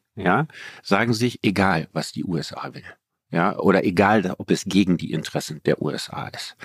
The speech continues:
Das heißt also, das Selbstbewusstsein der Länder ist massiv erstarkt. Und das gilt für Russland, das gilt für China, das gilt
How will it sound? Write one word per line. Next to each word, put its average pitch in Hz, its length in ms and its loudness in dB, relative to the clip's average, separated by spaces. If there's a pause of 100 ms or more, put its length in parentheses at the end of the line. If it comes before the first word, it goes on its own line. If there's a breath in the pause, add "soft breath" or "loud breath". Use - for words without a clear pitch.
(360 loud breath)
Das 95 160 2
heißt 117 200 2
also, 98 160 6
das 87 260 2
Selbstbewusstsein 80 1200 -2 (300)
der 160 100 4
Länder 190 340 4
ist - 160 -2
massiv - 640 0
erstarkt. - 640 0
Und 95 140 4
das 92 160 2
gilt 98 220 6
für - 140 -4
Russland, 139 460 4 (520 loud breath)
das - 180 2
gilt 85 240 4
für - 140 0
China, 123 400 4
das - 160 0
gilt - 260 2